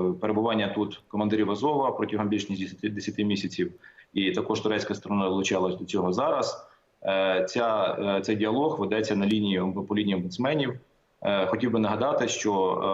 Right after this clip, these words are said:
е, візиту пана Малкоча до України, який ви тільки що показали, передавав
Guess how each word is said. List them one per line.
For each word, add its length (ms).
е, 40
візиту 440
пана 260
Малкоча 480
до 140
України, 640
який 260
ви 180
тільки 200
що 160
показали, 500
передавав 680